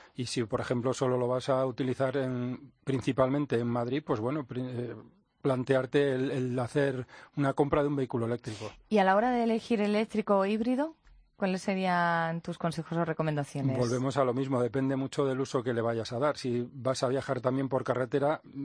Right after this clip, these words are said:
Speaker 1: está más indicado, el, obviamente, el híbrido porque no tendrás problemas de autonomía.
Speaker 2: Adolfo, siempre se ha dicho que uno de los grandes problemas para que no terminara de estandarizarse, ¿no? Eh,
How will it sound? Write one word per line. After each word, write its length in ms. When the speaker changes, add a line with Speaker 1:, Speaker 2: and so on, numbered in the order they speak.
Speaker 1:
está 300
más 180
indicado, 460
el, 320
obviamente, 560
el 100
híbrido 360
porque 300
no 140
tendrás 360
problemas 460
de 80
autonomía. 600
Speaker 2:
Adolfo, 320
siempre 240
se 80
ha 60
dicho 240
que 100
uno 80
de 80
los 180
grandes 400
problemas 440
para 160
que 100
no 100
terminara 920
de 340
estandarizarse, 840
¿no? 160
Eh, 280